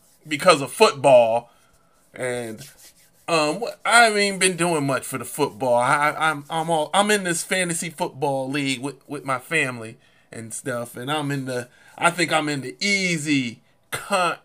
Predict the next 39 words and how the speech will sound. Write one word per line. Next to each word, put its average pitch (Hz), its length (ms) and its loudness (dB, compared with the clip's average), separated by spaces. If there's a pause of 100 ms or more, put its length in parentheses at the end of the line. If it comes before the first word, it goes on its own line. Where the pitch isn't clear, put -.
(140)
easy 208 380 2
conference. 151 1000 -2 (400)
I 165 120 -8
might 165 360 2
be 156 140 0
able 147 180 -2
to 147 80 -2
win 165 340 0
me 165 140 4
some 156 360 -2
money 165 340 4
this 143 280 0
year. 131 680 2 (500)
Well, 165 160 -2
we'll 240 180 2
see. 170 280 0
We'll 190 180 -2
see. 165 180 -4
You 180 140 -10
know 165 80 -4
how 143 160 0
football 131 540 -4
is. 131 360 -8
You 131 60 -16
know, 127 140 -14
people 143 280 -14
get 131 180 -8
hurt 127 300 -4
and 117 140 -16
stuff 123 260 -10
like 113 240 -12
that. 123 260 -4 (1400)
But, - 380 -4
like, - 160 -12 (120)
we'll 139 160 -4
see. 135 180 -4
We'll 131 160 -4
see. 127 200 -10 (140)
Okay, 147 380 -2